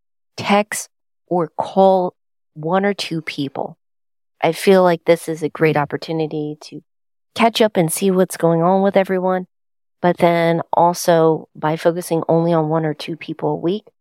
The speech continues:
having meaningful conversations with them.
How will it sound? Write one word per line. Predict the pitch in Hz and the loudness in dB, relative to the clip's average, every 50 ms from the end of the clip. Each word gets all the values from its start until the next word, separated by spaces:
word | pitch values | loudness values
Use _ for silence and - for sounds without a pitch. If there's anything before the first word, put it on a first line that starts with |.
| _ _ _ _ _ _ _ | _ _ _ _ _ _ _
having | _ - 175 175 175 180 175 175 170 _ _ _ _ _ _ | _ -2 -2 0 0 0 0 -2 -4 _ _ _ _ _ _
meaningful | - - 165 165 180 185 190 208 208 202 196 - 190 185 | -10 -8 -2 0 0 2 2 0 0 -2 0 2 0 0
conversations | - - 175 160 156 160 143 - - - 139 156 147 - 143 131 131 147 - | 2 -2 -4 -2 -2 -2 -4 -4 -2 -2 -2 -2 -2 -6 -8 -8 -10 -10 -10
with | - - - _ _ | -8 -8 -10 _ _
them. | - - - - | -6 -6 -6 -10